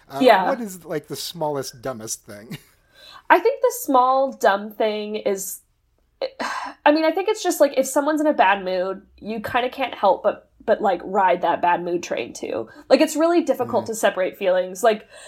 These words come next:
Speaker 2: I think in the beginning we did a really good job of, like, "Hey, when you're having a bad day, like, I'll try to be supportive," and vice versa. But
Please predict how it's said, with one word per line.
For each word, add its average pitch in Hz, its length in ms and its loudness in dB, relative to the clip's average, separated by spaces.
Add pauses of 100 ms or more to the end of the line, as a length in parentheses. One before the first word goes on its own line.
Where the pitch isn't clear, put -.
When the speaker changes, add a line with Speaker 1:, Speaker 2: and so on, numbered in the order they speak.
(180)
Speaker 2:
I 269 100 6
think 339 180 0
in 349 80 0
the 330 60 0
beginning 220 320 0
we 226 80 -2
did 214 120 0
a 196 60 -2
really 185 240 -2
good 180 160 -6
job 175 240 0
of, 185 140 -6
like, 175 220 0
"Hey, 247 220 0
when 226 140 -2
you're 220 100 -2
having 214 220 -2
a 202 60 -2
bad 185 240 2
day, 185 560 0 (200)
like, 190 160 0
I'll 202 120 6
try 202 160 -2
to 190 80 0
be 185 100 -6
supportive," 190 560 -2
and 185 100 -6
vice 160 260 -4
versa. 262 560 -2 (320)
But 202 380 4